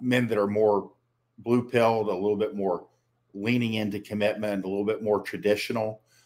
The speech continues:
um, especially if your role is to be the fun guy, you know, and you're running a rotation. They understand that you're a guy that just gets it.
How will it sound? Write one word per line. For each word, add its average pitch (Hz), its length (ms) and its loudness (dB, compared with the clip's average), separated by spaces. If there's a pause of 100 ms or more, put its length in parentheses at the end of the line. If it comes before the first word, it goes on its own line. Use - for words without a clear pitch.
(220)
um, 98 420 0
especially 131 520 2
if 98 160 -4
your 104 180 0
role 101 320 6
is 87 320 -4
to - 140 -8
be 98 160 -2
the 95 100 -4
fun 98 340 0
guy, 87 380 -2 (520)
you 120 120 0
know, 104 140 0
and 101 100 -2
you're 101 140 0
running 101 300 2
a 92 40 0
rotation. 87 640 -2
They 107 200 4
understand 95 480 0
that 90 100 -6
you're 92 160 0
a 85 60 -6
guy 85 180 0
that 80 160 -6
just - 240 -10
gets 151 240 0
it. - 140 -12